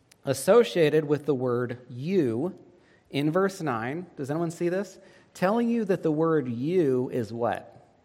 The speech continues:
Plural. Now, the word "you" can be used singularly or plurally. For example, if I said, "I'm speaking to all of you," then the word is being used plurally. Where if I'm talking to one person, I say, "Look at you,"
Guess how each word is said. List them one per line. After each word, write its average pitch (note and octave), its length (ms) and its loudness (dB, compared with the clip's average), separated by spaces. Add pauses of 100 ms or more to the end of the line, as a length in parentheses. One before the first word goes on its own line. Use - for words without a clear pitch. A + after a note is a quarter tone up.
(600)
Plural. A3 480 2 (800)
Now, C#3+ 240 4
the C#3+ 100 2
word E3 300 4
"you" D3+ 360 2
can D3 240 -4
be C3+ 100 -2
used C3+ 360 0
singularly B2+ 840 2
or A#2 200 0
plurally. A2+ 720 -2 (120)
For C3+ 120 0
example, B2 340 -2
if B2 100 0
I A2+ 80 2
said, A#2 320 0
"I'm F3 160 -2
speaking F3 480 -2
to D#3 180 -4
all C#3+ 320 2
of B2 320 2 (760)
you," D#3+ 600 4 (500)
then D3 140 2
the D3+ 80 4
word D3 220 2
is C3+ 120 -2
being C3 260 0
used G#2+ 300 -4
plurally. G2+ 560 -4 (100)
Where A2 160 -2
if G#2 100 -2
I'm G#2 120 -2
talking A#2+ 240 -2
to - 20 -6
one A#2 100 -2
person, G#2+ 300 -4
I F#2+ 40 -6
say, G#2 140 -6
"Look C3+ 240 -4
at - 160 -8
you," C3 400 -6